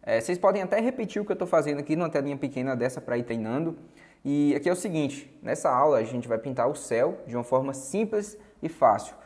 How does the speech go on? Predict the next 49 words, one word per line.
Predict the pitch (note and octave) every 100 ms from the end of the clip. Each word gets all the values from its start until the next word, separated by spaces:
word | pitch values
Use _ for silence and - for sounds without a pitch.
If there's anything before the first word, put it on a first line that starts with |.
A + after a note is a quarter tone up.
| - _ _
Só | - G3+
que | G3+
aqui | D#3+ A3
eu |
já | F#3
vou | E3+ F#3
desenhar | F#3+ F#3 F3 F3
o |
quê? | F3 B2+
Uma | A2+ A#2+ B2
montanha | A#2+ A#2+ A#2 C#3+ D#3+ D3+ D3 C#3+ -
e | B2+
uma | E3
mata. | D3+ A#2+ A2+ G#2
Por | - E3+
quê? | E3+ B2 - - - -
Em | E3+ G3 F#3+ F3+
tutoriais | F3 F3+ G3 F#3 F3
futuros | - G#3 - F#3+ F3+ D3+
aí | D3
com | C3 E3+
tinta | F#3 F3 D#3+
a | B2+
óleo, | D3 D3 A#2 -
nós | A#2+
podemos | - C3+ B2+ B2
pintar | B2+ B2+ B2+
essa | D3
montanha | D#3+ D#3+ D3+ D#3 F#3 F#3
e | E3
essa | E3+ E3+ F3
mata | D#3 D3+ D#3+
também. | F#3 F3+ A#2
Então, | - - -
vou | G#3+
fazer | G#3+ F3
um |
desenho | D3+ B2+ A#2+ A2+
aqui | -
mais | B2 B2+
simples, | B2+ F#3+ F#3 C#3+
tá? | -
Não | C3 A2+
preciso | A#2 A#2+ A2
de |
um | A2+
desenho | A2 G#2+ A2
elaborado | G#2+ A2 G#2 G#2 A2
demais. | G#2 G#2 A#2+ F3 F3